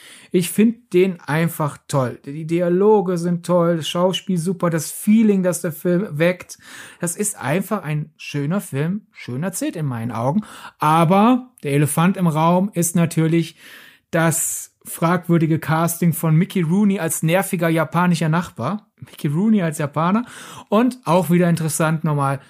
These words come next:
jetzt werden manche Leute sagen, „Oh, kannst du heute nichts mehr machen.“ Der Film gilt als Klassiker und heu-, jetzt fangen die Leute an, sich über dieses Casting aufzuregen. Ich bin dann nochmal zurückgegangen. Schon im Erscheinungsjahr haben unter anderem Hollywood Reporter und Variety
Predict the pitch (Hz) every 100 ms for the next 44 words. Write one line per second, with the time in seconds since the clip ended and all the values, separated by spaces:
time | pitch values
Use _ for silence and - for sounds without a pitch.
0 | _ - - 139 139 135 131 131 120 120
1 | 123 185 190 180 175 175 170 _ - 127
2 | - 123 131 127 - 123 170 175 175 147
3 | _ _ - 147 - 202 196 196 180 -
4 | 170 196 - 185 160 131 170 185 196 -
5 | 185 175 170 170 170 165 151 156 143 143
6 | 139 - 170 180 143 139 - 139 139 202
7 | - - - - - - 175 165 160 143
8 | 135 127 170 175 123 117 135 208 _ -
9 | 196 220 214 - _ - 240 - 214 -
10 | 190 214 214 175 - 160 143 117 113 _
11 | 165 180 196 233 208 208 175 185 156 214
12 | 202 180 175 170 175 175 175 147 156 160
13 | 175 160 - 156 185